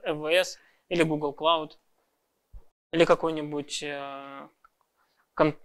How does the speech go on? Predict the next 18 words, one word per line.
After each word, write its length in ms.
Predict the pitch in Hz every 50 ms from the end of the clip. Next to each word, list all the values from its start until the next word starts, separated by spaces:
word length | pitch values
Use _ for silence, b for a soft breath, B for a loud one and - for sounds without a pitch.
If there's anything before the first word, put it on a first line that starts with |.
| - -
контейнер. 600 | - 160 147 147 156 151 143 139 135 135 - - _ _ _ _ _ _ _ _ _ _ _ _ _ _ _ _ _ _ _ _ _ _ _ _ _ _
А 80 | 156
этот 120 | 147 220 -
контейнер 380 | 165 160 151 185 185 170 156
тоже 240 | - 160 160 156 156
может 340 | 151 151 147 143 147 - - - -
где-то 260 | 170 160 165 160 170
в 40 | 156
каком-то 360 | 151 143 - 160 151 147 156
из 100 | 143 143
этих 240 | 143 139 151 - -
облаков 400 | 147 143 147 135 135 - 131 -
находиться. 600 | 143 139 - - 143 139 139 135 - _ - - _ _ _ _ _ _ _ _ _ _ _ _ _ _ _ _ _ _ _ _ _ _ _ _ _ _ _ _ _ _ _ _ _ _ _ _ _ _
А, 340 | 143 139 139 139 143 143 143 139
давайте 460 | 143 165 175 190 - 180 165 147 - -
чуть-чуть 340 | - - - - 180 - -
подробнее 720 | - 170 156 165 180 180 170 170 165 160 151 147 147 143 147
остановимся 680 | - - - 170 170 165 160 156 151 - - 160 143